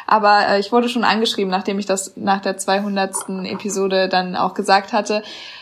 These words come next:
äh, und der hat mir gesagt, dass die Höhenmeter wohl ziemlich gut verteilt sind auf der Strecke, allerdings gibt es halt einen Abschnitt und ich glaube, dass das im Naturschutzgebiet ist, weil es geht einmal durchs Naturschutzgebiet,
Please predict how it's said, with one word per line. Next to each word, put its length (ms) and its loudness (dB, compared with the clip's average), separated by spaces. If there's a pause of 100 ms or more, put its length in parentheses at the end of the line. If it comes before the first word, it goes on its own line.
(100)
äh, 240 6
und 460 -2
der 380 6
hat 160 0
mir 160 -2
gesagt, 320 0
dass 100 -8
die 140 -4
Höhenmeter 840 2
wohl 300 2
ziemlich 340 0
gut 140 -6
verteilt 360 -2
sind 120 -2
auf 100 -2
der 120 -4
Strecke, 380 -2
allerdings 580 0
gibt 180 0
es 120 -4
halt 220 -2
einen 220 2
Abschnitt 540 0
und 120 -2
ich 240 -8
glaube, 440 2
dass 180 -4
das 140 -6
im 100 -4
Naturschutzgebiet 880 -4
ist, 320 -2 (240)
weil 100 -2
es 100 -6
geht 140 -2
einmal 220 0
durchs 180 -2
Naturschutzgebiet, 760 -4